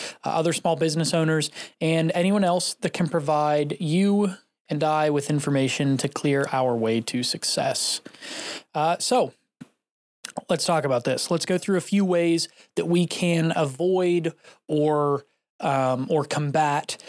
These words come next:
the post-holiday sales slump that always seems to happen.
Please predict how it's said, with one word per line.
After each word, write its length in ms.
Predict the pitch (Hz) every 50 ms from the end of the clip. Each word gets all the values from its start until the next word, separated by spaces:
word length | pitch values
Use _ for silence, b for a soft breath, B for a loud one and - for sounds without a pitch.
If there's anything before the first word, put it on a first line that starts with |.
| B B B B B
the 680 | - 185 156 139 139 151 156 151 151 151 151 151 156 - - -
post-holiday 1300 | - - 180 202 202 196 - - - - 175 175 175 175 175 165 175 170 170 170 170 170 170 - -
sales 600 | - - - - 165 151 151 156 160 156 147 -
slump 440 | - - 170 156 147 143 143 135 -
that 180 | - 139 135 -
always 760 | 160 156 156 147 147 151 151 147 147 147 147 143 135 - - - - -
seems 600 | - - - - 151 143 139 139 139 135 127 -
to 120 | - 160
happen. 580 | 135 - 131 127 120 120 - 123 117 113 107 -